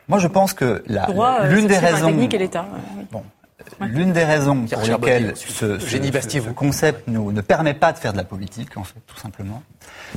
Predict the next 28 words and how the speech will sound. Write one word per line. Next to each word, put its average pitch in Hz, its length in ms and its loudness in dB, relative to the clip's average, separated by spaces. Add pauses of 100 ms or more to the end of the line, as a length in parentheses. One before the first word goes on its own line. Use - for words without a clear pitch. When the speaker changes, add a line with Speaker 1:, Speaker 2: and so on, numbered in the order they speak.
(160)
Speaker 1:
c'est - 100 0
parce 135 200 0
qu'il 123 380 -2
rend 131 540 2 (420)
sourd 160 720 -2 (120)
au 117 100 -4
problème 110 480 -2
fondamental 117 760 0
de 107 80 -4
la 98 120 -4
mise 98 160 -8
en 95 60 -6
forme 107 220 -8
politique, 160 540 -8
qui 139 220 -2
est 120 260 2 (140)
l'émergence 143 680 2
des 107 120 -4
demandes 104 600 -4 (220)
de 110 160 -6
justice - 760 -10 (140)
dans 95 120 -6
la 92 120 -6
sphère - 260 -14
collective, 185 600 -8 (680)
les 113 120 4
appuis 170 220 0
matériels 156 720 4